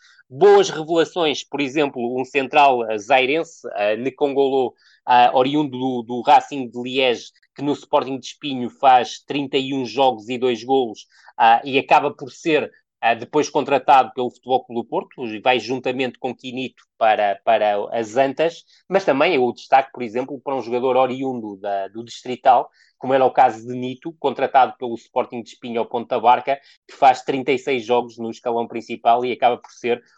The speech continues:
um dos jogadores de revelação do Campeonato Nacional. Boas épocas também de Manuel Fernandes no Vitória de Setúbal, eh, ex-Sporting, com dezasseis golos em vinte e oito jogos, de Eurico, eh, com trinta e quatro jogos pelo Vitória de Setúbal,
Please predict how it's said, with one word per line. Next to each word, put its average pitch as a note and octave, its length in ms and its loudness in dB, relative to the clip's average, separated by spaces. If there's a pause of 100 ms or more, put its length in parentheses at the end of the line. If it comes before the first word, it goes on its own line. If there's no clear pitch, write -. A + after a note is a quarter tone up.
(120)
um B2+ 120 -6
dos A#2+ 240 -4
jogadores A#2+ 600 -4
de A2+ 80 -10
revelação A#2 720 -4 (300)
do B2 160 -4
Campeonato A#2+ 520 0
Nacional. G#2+ 520 -4
Boas C#3 440 2
épocas D#3+ 320 -2
também D#3 280 -2
de C#3+ 60 -6
Manuel C#3+ 260 2
Fernandes C#3 480 -6
no C3 100 -6
Vitória C3 380 -4
de - 80 -16
Setúbal, G#2 480 -6 (340)
eh, B2 300 6
ex-Sporting, B2+ 720 -2
com B2 160 -4
dezasseis B2 420 -6
golos A#2+ 300 -4
em A2+ 100 -8
vinte A2+ 220 -12
e B2+ 60 -4
oito A#2 160 -8
jogos, C#3+ 420 -2 (260)
de C#3+ 240 -4
Eurico, E3+ 600 0 (160)
eh, A#2 480 6
com A#2+ 420 -4
trinta D3 300 -4
e B2+ 60 0
quatro C3 360 0
jogos A#2+ 320 0
pelo A#2 240 -8
Vitória A#2+ 340 -4
de G2+ 60 -14
Setúbal, - 480 -6